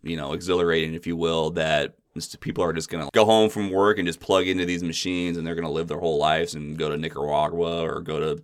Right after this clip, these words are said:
Paris, and, you know, they're gonna be kind of, they're gonna go to work,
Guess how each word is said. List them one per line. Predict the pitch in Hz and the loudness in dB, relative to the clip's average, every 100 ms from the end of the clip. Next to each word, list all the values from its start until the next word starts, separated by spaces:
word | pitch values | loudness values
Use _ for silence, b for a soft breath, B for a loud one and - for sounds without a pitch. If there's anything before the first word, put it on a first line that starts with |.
| - | -6
Paris, | - 80 85 85 82 | 0 2 4 4 2
and, | 80 80 78 | -2 -6 -4
you | 85 | -4
know, | 76 73 | -4 -4
they're | 90 | -4
gonna | 92 82 | -2 -4
be | 80 78 | -4 -6
kind | 85 82 | -6 -6
of, | 76 69 - b b b b b | -6 -8 -14 b b b b b
they're | 98 | 4
gonna | 101 | 6
go | 95 104 | 8 6
to | |
work, | 101 101 104 107 - | 8 8 8 6 0